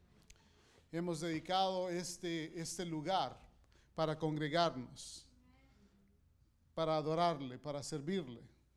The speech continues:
Y gracias por los que están presentes en esta tarde. Gloria a Dios. Amén. Am, eh,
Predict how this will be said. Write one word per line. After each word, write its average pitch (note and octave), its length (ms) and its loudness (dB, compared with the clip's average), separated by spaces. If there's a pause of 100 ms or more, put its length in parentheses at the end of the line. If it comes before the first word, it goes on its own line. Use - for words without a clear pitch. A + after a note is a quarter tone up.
(1400)
Y C#3 180 -10
gracias G3+ 380 0
por A3+ 140 -2
los A3 100 -4
que G3+ 60 -4
están G#3 260 -2
presentes G#3 540 -2
en G3 100 -4
esta G3 240 -6
tarde. G3+ 500 -2
Gloria F3+ 320 -4
a G3 40 -2
Dios. - 580 -6 (480)
Amén. G3+ 500 0 (1120)
Am, C#3+ 580 -2 (1600)
eh, A#3 280 -16